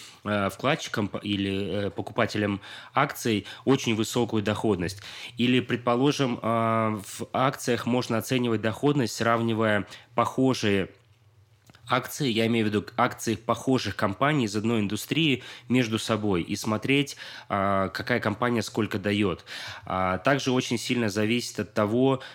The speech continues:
какой, а, опять же, спрос на эти акции. Допустим, а, сейчас акции компании Amazon могут стоить относительно дорого, потому что спрос на эти акции очень высокий.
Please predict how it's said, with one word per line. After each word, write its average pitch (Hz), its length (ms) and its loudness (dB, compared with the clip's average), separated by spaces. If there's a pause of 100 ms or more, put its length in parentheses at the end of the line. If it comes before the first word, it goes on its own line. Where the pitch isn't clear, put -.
(100)
какой, 123 640 2
а, 104 180 2
опять 104 300 2
же, 107 120 -4
спрос - 460 2
на 107 60 0
эти 104 200 -2
акции. 98 340 -2
Допустим, 113 640 0
а, 104 320 0
сейчас 131 680 0 (260)
акции 113 480 0
компании 113 520 2
Amazon 110 400 2
могут 110 360 0
стоить 123 480 0
относительно 110 720 -2
дорого, 120 440 2
потому 110 380 -2
что - 200 -6
спрос - 420 0
на 117 60 2
эти 117 180 0
акции 120 260 -2
очень 110 300 -2
высокий. 104 560 -2